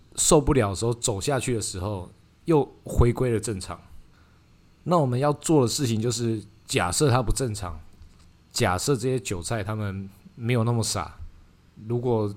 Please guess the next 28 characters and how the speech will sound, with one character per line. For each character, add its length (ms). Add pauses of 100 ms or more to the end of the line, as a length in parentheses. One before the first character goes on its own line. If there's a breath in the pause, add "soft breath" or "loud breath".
(120)
剧 160
本 180
不 60
这 100
么 120
走 180
的 100
话， 240
我 80
们 160
也 160 (200)
只 160
能 120
这 120
样 160
接 200
受。 300 (480 soft breath)
那 100
你 120
能 100
够 100
做 200
的 60
事 120
情 180
也 140
不 100
多， 380